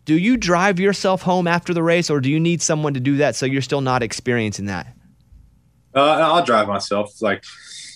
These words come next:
Speaker 2: I get annoyed if, you know, I'm, I'm a terrible backseat driver. I feel like I'm always, "Hey, get in this lane, get in that lane, go faster, go slower, go do this." So I drive myself.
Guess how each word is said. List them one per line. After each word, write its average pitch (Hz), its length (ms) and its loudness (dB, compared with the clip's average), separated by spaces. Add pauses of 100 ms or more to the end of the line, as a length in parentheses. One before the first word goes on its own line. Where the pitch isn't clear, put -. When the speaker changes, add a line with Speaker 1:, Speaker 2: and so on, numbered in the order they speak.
(280)
Speaker 2:
I 110 80 0
get 107 140 2
annoyed 95 340 2
if, - 240 -6
you 95 60 -10
know, 92 120 -6
I'm, 110 240 0
I'm 107 320 2
a - 20 -10
terrible 95 320 -2
backseat 92 420 -4
driver. 90 360 -2
I - 40 -14
feel 101 120 -2
like 95 240 0
I'm 92 120 -2
always, 92 300 -2
"Hey, 98 180 -2
get 98 140 -4
in 92 40 -14
this 92 220 -10
lane, 95 180 -4
get 98 100 -2
in 92 60 -12
that 92 220 -6
lane, 92 240 -6
go 92 120 -4
faster, 92 460 -2
go 90 120 -4
slower, 92 380 -2
go 85 240 -6 (140)
do 90 100 -4
this." 90 240 -4
So 82 300 -6
I 92 100 -6
drive 92 300 -2
myself. - 440 -10